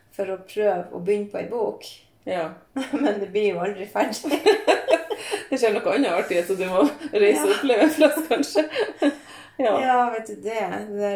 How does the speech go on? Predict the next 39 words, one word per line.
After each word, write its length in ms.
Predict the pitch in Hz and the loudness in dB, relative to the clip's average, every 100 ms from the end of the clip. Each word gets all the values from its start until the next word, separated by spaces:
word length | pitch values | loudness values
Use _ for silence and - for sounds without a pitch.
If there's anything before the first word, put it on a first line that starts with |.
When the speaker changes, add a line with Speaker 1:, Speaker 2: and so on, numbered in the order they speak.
| 196 | -4
Speaker 1:
bro-, 240 | 202 233 | -8 -8
bokprosjektet, 1040 | 214 277 392 - 320 311 311 - - - 214 | -4 -2 -2 -4 -8 -4 -6 -6 -12 -10 -8
det 120 | 247 226 202 | -6 -6 -8
Speaker 2:
Men 280 | 196 208 196 | -6 -2 -2
hvilket 320 | 202 208 196 | -2 -6 -8
tema 320 | 190 208 214 | -6 -4 -4
har 220 | 156 151 156 | -4 -6 -6
du 60 | 151 | -6
vært 220 | 151 - | -6 -6
inne 220 | 190 208 | -6 -6
på 140 | 147 - | -6 -10
de 80 | - | -8
gangene? 460 | - 147 - 151 | -10 -10 -10 -10
Er 20 | 160 | -8
det 80 | |
noe 220 | 165 160 156 | -8 -8 -8
du 20 | |
vil 140 | 151 | -8
røpe? 460 | 147 160 175 - _ _ - - - | -6 -8 -8 -16 _ _ -20 -20 -16
Um, 580 | 156 151 165 - - - | -12 -10 -10 -12 -14 -10
Speaker 1:
Eh, 460 | 226 226 220 208 202 | -2 0 2 2 2
ja, 140 | 226 | 0
det 140 | 233 226 | -2 -2
var, 300 | 269 254 202 | -2 0 0
jeg 400 | 190 - - 208 | 0 -2 -10 -8
hadde 220 | 254 254 | -6 -4
en 180 | 233 262 | -4 -4
idé 220 | 190 202 196 | -4 -2 -2
om 120 | 180 | -4
en 140 | 180 185 | -6 -6
grønn 300 | 214 247 180 | -8 -6 -6
benk. 420 | 175 185 185 - - - _ _ _ _ _ 285 | -6 -6 -8 -14 -18 -20 _ _ _ _ _ -8
Speaker 2:
Ja. 180 | 311 220 - | -8 -8 -12
Speaker 1:
Av 140 | - 196 | -8 -4
en 140 | 196 | -4
eller 80 | 180 | -6
annen 160 | 175 | -6
merkelig 400 | 185 190 - 175 | -6 -8 -10 -8
grunn. 240 | 180 180 | -6 -8